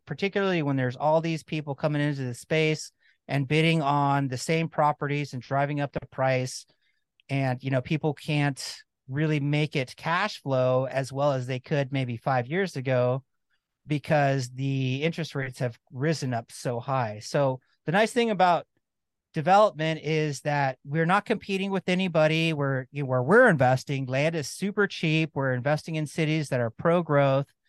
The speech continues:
that are moving us through the entitlement and bureaucracy very quickly. There's not a lot of red tape. The cities are in growth mode. They want affordable housing. So they get us through the city planning department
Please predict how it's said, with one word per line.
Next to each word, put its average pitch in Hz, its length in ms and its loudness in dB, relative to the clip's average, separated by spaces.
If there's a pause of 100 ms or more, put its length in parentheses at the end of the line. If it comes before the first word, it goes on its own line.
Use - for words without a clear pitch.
(320)
that 135 380 0
are 127 360 -2
moving 156 320 -4
us 160 100 -2
through 160 240 -6
the 160 180 -4
entitlement 147 840 -2
and 127 500 -4
bureaucracy 139 800 0
very 135 300 0
quickly. 139 480 -2
There's 120 240 -4
not 143 240 0
a 147 80 -2
lot 147 140 0
of 143 80 -2
red 143 180 0
tape. 131 320 -2 (300)
The 123 80 -4
cities 170 400 0
are 156 160 4
in 165 80 0
growth 143 340 2
mode. 139 280 -2
They 127 120 -4
want 135 240 -4
affordable 151 460 -2
housing. 131 520 -2 (400)
So 147 220 -6
they 139 220 -4
get 143 220 -2
us 156 180 -2
through 143 580 -4
the 131 380 -4
city 143 300 -4
planning 160 420 -2
department 127 640 -6